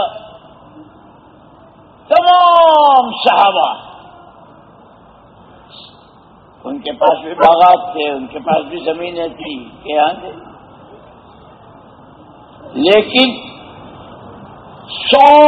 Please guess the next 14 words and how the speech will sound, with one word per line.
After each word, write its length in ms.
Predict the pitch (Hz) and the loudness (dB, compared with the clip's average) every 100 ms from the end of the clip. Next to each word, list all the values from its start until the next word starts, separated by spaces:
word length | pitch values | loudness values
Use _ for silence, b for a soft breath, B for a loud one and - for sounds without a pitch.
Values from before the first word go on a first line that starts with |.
| 285 254 - | 6 4 0
فیصد 720 | - 262 247 - - 277 254 - - - - - - - - - - - - - - - - - - | -2 0 -2 -4 -2 0 0 -4 -18 -20 -20 -20 -20 -20 -20 -20 -20 -20 -20 -20 -20 -20 -20 -18 -8
دلوں 480 | 214 247 277 277 | -2 2 2 2
کا 120 | 262 226 247 | 4 4 4
رخ 240 | 311 262 - - - - - - - - - - - - | 2 0 -8 -18 -20 -20 -20 -20 -20 -20 -20 -20 -20 -4
قرآن 380 | 180 208 196 185 | 0 2 0 -2
کی 100 | - - | -10 -12
طرف۔ 260 | 139 113 98 - - _ - - - - - - - - - - - - - - - - - - - - _ - - - - - - - - | -10 -12 -18 -20 -20 _ -20 -20 -20 -20 -20 -20 -20 -20 -20 -20 -20 -20 -20 -20 -20 -20 -20 -20 -20 -20 _ -20 -20 -20 -20 -20 -20 -20 -20
کھا 260 | - 151 190 226 | -8 -2 0 4
رہے 220 | 226 226 233 | 4 4 4
ہیں، 180 | 226 247 - - - - - | 2 0 -4 -14 -20 -20 -4
قرآن 360 | 160 190 202 | 0 2 0
کیا 160 | 202 190 - | -2 -4 -4
کہتا 300 | 139 120 | -8 -8
ہے؟ 80 | 104 | -12